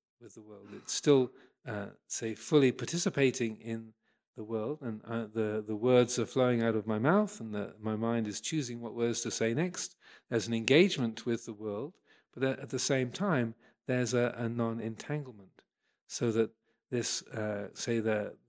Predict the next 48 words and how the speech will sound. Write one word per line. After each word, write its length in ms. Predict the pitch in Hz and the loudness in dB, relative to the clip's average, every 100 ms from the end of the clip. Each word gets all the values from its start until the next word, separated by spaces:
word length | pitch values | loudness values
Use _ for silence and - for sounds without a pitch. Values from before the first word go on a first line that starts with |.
| 110 | -16
the, 360 | 113 107 110 - _ 113 | -14 -14 -20 -20 _ -14
um, 300 | 101 101 101 - | -10 -10 -14 -10
the 100 | 117 | -10
Buddha 340 | - 147 139 | 2 6 6
that 160 | 123 120 | 6 2
is 140 | 120 | 0
the 120 | - 110 | 0 4
refuge 640 | 180 202 127 117 120 - _ - - - - | 4 4 0 -2 -2 -10 _ -20 -20 -20 0
is 220 | 165 156 | 2 4
that 200 | 170 156 | 4 4
very 240 | 165 214 | 6 6
quality 600 | - - 180 175 - 147 | 4 2 4 4 2 -2
of, 300 | - 123 123 - | -2 -2 -4 -8
of 180 | 127 117 | -12 -4
awareness. 640 | 131 165 202 127 - - - - - | 0 4 4 2 -2 -12 -14 -20 -2
Now, 80 | 143 | 6
as 160 | 147 139 | 8 8
he 60 | |
said, 260 | 139 214 170 | 6 8 8
the, 240 | 139 135 - - - _ | 8 4 2 -12 -20 _
the, 260 | 123 123 117 | 0 4 4
uh, 260 | 131 131 | 2 0
as 100 | 127 | 2
Ajahn 240 | 131 127 131 | 2 2 2
Chah 220 | 151 135 | 2 2
pointed 340 | 127 135 123 | 4 2 2
out, 320 | 151 160 117 - _ _ - | 4 4 4 -2 _ _ -10
if 140 | 117 | -8
we 60 | 123 | -4
say, 340 | - 135 127 | 2 2 4
"Oh, 160 | 143 151 | 4 4
the 100 | 127 | 6
Buddha, 200 | 226 196 | 6 6
the 120 | 143 | 6
Dhamma, 240 | 170 165 | 4 4
the 60 | 147 | 2
Sangha, 300 | - 196 139 | 2 4 4
they're 120 | 147 | 4
aspects 420 | 170 160 175 139 | 2 0 0 2
of 80 | 139 | -2
my 180 | 135 131 | 0 0
mind. 280 | 156 196 120 | 0 0 0
Like, 100 | 107 | -2
so 200 | 139 139 | -2 -2
I, 160 | - 131 - - | -4 -6 -8 -2
I 140 | 175 | 6
am 200 | 226 175 | 8 8
Buddha. 480 | 151 247 143 95 87 | 6 6 6 4 -2